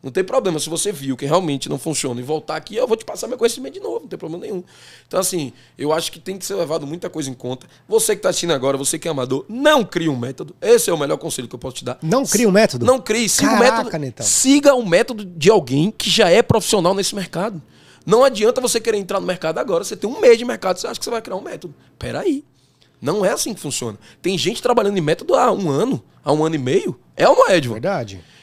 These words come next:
Speaker 1: Então, assim, se você tem à disposição pessoas pra te oferecer um método, vá no método dessas pessoas, não em qualquer um. Em gente. Hoje a internet dá informação sobre tudo. Pesquisa.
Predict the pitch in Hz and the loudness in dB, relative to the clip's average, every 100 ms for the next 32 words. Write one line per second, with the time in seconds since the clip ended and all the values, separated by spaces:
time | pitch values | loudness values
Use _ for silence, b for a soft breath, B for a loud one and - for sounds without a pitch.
0 | - 175 240 247 254 185 254 262 262 247 | -8 2 4 4 0 -2 4 4 6 2
1 | - 269 285 - 226 180 - 135 117 b | 0 0 0 2 4 4 2 0 0 b
2 | b _ 196 180 - 151 135 - 165 - | b _ 2 2 4 -2 -2 -4 -2 -2
3 | 156 196 185 - 277 240 143 160 233 339 | 0 2 2 2 -2 0 0 0 -2 -8
4 | b b b _ - 117 165 220 226 143 | b b b _ -16 0 2 2 0 0
5 | 156 185 160 156 - 202 - 131 107 - | 0 0 -2 -2 0 0 0 -2 -4 -10
6 | 120 117 131 151 - 254 127 B B B | -10 -10 -8 -6 -4 -4 -4 B B B
7 | 196 190 127 123 165 - B B B B | -4 -2 0 0 0 -4 B B B B
8 | 269 311 294 294 269 208 240 262 247 185 | 6 6 4 -2 -2 2 2 2 -4 -14
9 | - 185 226 240 208 170 220 247 277 - | -4 -2 0 -2 -4 -4 -4 -4 -6 -8
10 | 143 143 233 - 180 151 | -10 2 2 2 -4 -8